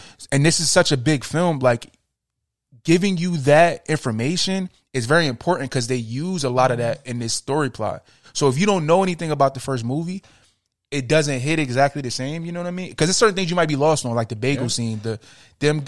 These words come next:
Speaker 1: it's a lot of callbacks to the first
Speaker 2: Oh,
Speaker 1: movie.
Speaker 2: it's not gonna hit at all the, without the bagel,
Speaker 1: Right.
Speaker 2: you know? Yeah,
Speaker 1: Right.
Speaker 2: yeah.
Speaker 1: You're not knowing who Penny Parker is. You're not gonna know who Spider-Man Noir. It's certain
Speaker 2: Wow,
Speaker 1: little
Speaker 2: good point.
Speaker 1: things that you're
Speaker 2: Yeah.
Speaker 1: not gonna get if you weren't familiar with that. But I think that was a attempt to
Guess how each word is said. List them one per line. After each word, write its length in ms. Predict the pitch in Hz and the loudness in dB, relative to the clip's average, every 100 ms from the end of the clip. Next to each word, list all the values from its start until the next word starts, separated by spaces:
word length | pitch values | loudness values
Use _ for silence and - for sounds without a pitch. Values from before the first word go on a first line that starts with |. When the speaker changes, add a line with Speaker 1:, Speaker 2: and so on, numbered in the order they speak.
| - | -8
Speaker 1:
it's 200 | 156 165 | -4 2
a 60 | |
lot 160 | 170 165 | 4 2
of 60 | |
callbacks 260 | - 147 127 | 4 2 2
to 80 | 127 | -2
the 60 | 120 | 4
first 40 | |
Speaker 2:
Oh, 180 | 156 135 | 6 6
Speaker 1:
movie. 100 | 165 | 0
Speaker 2:
it's 160 | 120 | -4
not 220 | 147 139 135 | -2 -2 -2
gonna 160 | 120 | -4
hit 160 | 113 113 | -4 -4
at 80 | 104 | -2
all 280 | 127 123 | 0 0
the, 140 | 98 101 | -2 -8
without 300 | 107 107 92 | -8 -8 -8
the 80 | 101 | -10
bagel, 340 | 101 98 80 | -10 -12 -4
Speaker 1:
Right. 140 | 123 110 | 0 0
Speaker 2:
you 40 | |
know? 120 | 120 | -2
Yeah, 200 | 120 120 | -6 -2
Speaker 1:
Right. 120 | 143 123 127 | 0 2 0
Speaker 2:
yeah. 60 | 131 | 2
Speaker 1:
You're 120 | 196 | 4
not 220 | 214 208 | 4 4
knowing 240 | 196 180 | 2 0
who 160 | 165 170 | 0 -4
Penny 260 | - 156 139 | -4 -6 0
Parker 320 | 143 139 139 | 0 0 -4
is. 100 | 131 | -4
You're 80 | 131 | -2
not 120 | 135 | -2
gonna 140 | 131 | -2
know 80 | 127 | -6
who 80 | 123 | -6
Spider-Man 320 | 120 113 110 | -6 -6 -6
Noir. 200 | 120 151 | -2 0
It's 120 | 175 | 2
certain 200 | - 208 | 2 4
Speaker 2:
Wow, 120 | 156 135 | 4 4
Speaker 1:
little 160 | 180 | 2
Speaker 2:
good 120 | 170 160 | 0 0
point. 160 | 156 | -2
Speaker 1:
things 120 | 151 | -2
that 140 | 135 135 | -4 -2
you're 80 | 151 | 2
Speaker 2:
Yeah. 60 | |
Speaker 1:
not 100 | 143 135 | 2 2
gonna 180 | 127 | -4
get 340 | 113 127 139 - - - _ | -4 -4 -4 -6 -18 -20 _
if 160 | 131 127 | -6 -4
you 100 | 139 | -6
weren't 280 | 120 135 - | -2 -2 -2
familiar 320 | 117 127 131 | -2 -2 -2
with 120 | 113 | -2
that. 140 | 110 | -6
But 100 | 110 | -2
I 60 | 120 | -2
think 200 | 120 147 | -2 -2
that 140 | 139 139 | 0 0
was 160 | 120 | -2
a 160 | 120 113 - _ _ - | -6 -8 -12 _ _ -12
attempt 360 | 120 - 151 - | -6 -4 -4 -6
to 240 | 113 104 | -8 -8